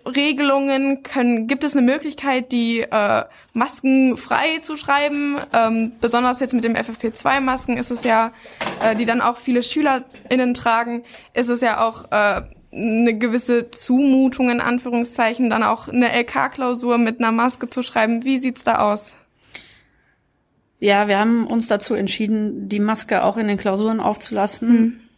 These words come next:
Speaker 2: Ähm, das mit den Klausuren ist ja jetzt noch mal ein extra Thema. Ähm, du hast das gerade mit der Zeitverschwendung angesprochen. Ähm, kann ich verstehen. Und ich sag ja, ich glaube, da müssen wir uns alle erstmal noch ein bisschen einpendeln, weil das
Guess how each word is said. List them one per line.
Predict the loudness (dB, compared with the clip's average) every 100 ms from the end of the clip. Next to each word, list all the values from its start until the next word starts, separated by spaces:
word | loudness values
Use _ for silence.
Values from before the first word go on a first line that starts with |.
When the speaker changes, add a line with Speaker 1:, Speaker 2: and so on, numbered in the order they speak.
| _
Speaker 2:
Ähm, | -6 -4 -4 -4 -6 -10 _ _ -20 -20 -20 -8 -6 -4
das | 0 2
mit | 4
den | 2 2
Klausuren | 2 2 4 2
ist | 2
ja | 2
jetzt | 0 2
noch | 0 2
mal | 2
ein | 2
extra | 0 0 0
Thema. | 0 0 2 4 4 2
Ähm, | 0 0 -2 -4 -12 -16 -16 -18 -20 -20 _ _
du | -2
hast | 0
das | 0 0
gerade | 0
mit | 2 0
der |
Zeitverschwendung | 2 2 2 2 0 0 0 0
angesprochen. | 0 0 -2 -4 -2 -2 0 -2 -4 -8 -20 -20 -20 -20 _ _ -6
Ähm, | -4 -2 -2 -4 -8 -20 _ _ -12
kann | -2 2
ich | 2
verstehen. | 2 0 2 2 4 4
Und | 0
ich | 2
sag | 2
ja, | 4 2
ich | 0
glaube, | 0 2
da | 2
müssen | 0 0
wir |
uns | -2 0
alle | 2
erstmal | 2 0 0
noch | -2
ein | -2
bisschen | -4 -6 -2
einpendeln, | 0 -2 -2 -2 0 -2 0 -2 -6
weil | -12 -4 0
das | 0 -2